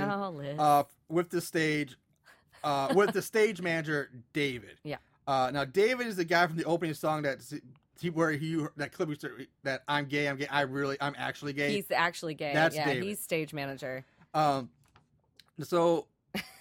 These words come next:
Speaker 1: <laughs> Which is
Speaker 2: and
Speaker 1: perfect.
Speaker 2: Liz Silver is kinda like this prima, the prima donna of the camper. She's the girl who's, like, always used to get in the, the leading
Speaker 1: Yeah,
Speaker 2: roles
Speaker 1: she
Speaker 2: and,
Speaker 1: always
Speaker 2: like,
Speaker 1: gets
Speaker 2: being
Speaker 1: the
Speaker 2: the big
Speaker 1: lead.
Speaker 2: shot.
Speaker 1: Mm-hmm.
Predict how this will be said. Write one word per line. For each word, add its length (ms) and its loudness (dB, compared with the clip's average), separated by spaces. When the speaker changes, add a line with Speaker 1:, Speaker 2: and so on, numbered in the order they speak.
Speaker 1:
<laughs> 220 0
Which 240 -6
is 100 0
Speaker 2:
and 220 2
Speaker 1:
perfect. 300 6
Speaker 2:
Liz 180 2
Silver 720 4
is 260 0
kinda 200 0
like 160 0
this 180 -6
prima, 460 -2
the 140 -2
prima 280 -4
donna 380 0
of 60 -2
the 80 -6
camper. 320 -2
She's 240 -6
the 80 -2
girl 180 0
who's, 140 -2
like, 180 -2
always 340 6
used 160 0
to 80 -10
get 100 -2
in 60 -6
the, 180 -8
the 260 -8
leading 400 0
Speaker 1:
Yeah, 80 -4
Speaker 2:
roles 380 2
Speaker 1:
she 40 -2
Speaker 2:
and, 40 0
Speaker 1:
always 120 -2
Speaker 2:
like, 60 -12
Speaker 1:
gets 40 -6
Speaker 2:
being 160 0
Speaker 1:
the 60 -2
Speaker 2:
the 60 -4
big 160 -2
Speaker 1:
lead. 100 -4
Speaker 2:
shot. 320 -2
Speaker 1:
Mm-hmm. 400 -8